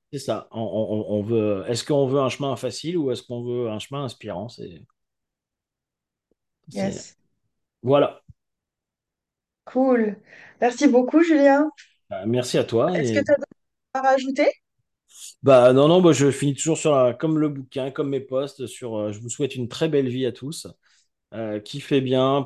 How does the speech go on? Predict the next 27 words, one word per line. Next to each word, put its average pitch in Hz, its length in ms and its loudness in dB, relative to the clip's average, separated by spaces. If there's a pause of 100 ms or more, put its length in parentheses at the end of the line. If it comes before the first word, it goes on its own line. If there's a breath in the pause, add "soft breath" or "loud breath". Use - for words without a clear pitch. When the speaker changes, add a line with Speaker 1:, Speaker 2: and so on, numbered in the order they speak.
Speaker 1:
Euh, - 120 -14 (560)
on, 107 100 -8
Speaker 2:
Mm. - 80 -8
Speaker 1:
on 117 120 0
a 117 60 4
la 117 120 4
chance 123 440 -2
chaque 123 220 -4
matin 127 260 -2
de 120 60 -4
se 127 100 -6
réveiller 117 320 0
en 113 140 2
vie. 127 300 -2
Qu'est-ce 127 180 -6
qu'on 127 120 -2
a 123 40 0
envie 117 180 -2
de 110 60 -14
faire 127 160 -8
de - 40 -20
cette 110 160 -16
chance-là, 107 320 -16
en 87 60 -20
fait, 82 180 -20
quoi. - 200 -20 (380)
Ouais. - 80 -20